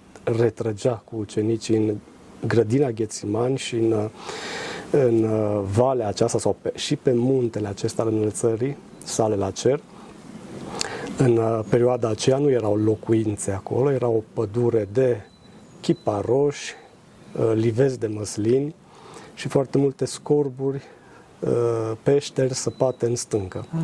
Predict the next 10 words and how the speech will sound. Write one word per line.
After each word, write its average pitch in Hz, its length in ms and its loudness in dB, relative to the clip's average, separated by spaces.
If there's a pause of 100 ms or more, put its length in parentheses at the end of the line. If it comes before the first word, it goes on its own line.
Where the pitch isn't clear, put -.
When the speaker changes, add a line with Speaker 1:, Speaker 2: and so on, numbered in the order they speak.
(680)
Speaker 1:
Și 117 680 4
se - 140 0
retrăgeau, 143 560 0
făceau 120 360 -4
seara 113 280 -6
câte 107 240 -8
un 104 120 -2
foc, 147 540 0
cântau 120 440 0
psalmi 135 680 -4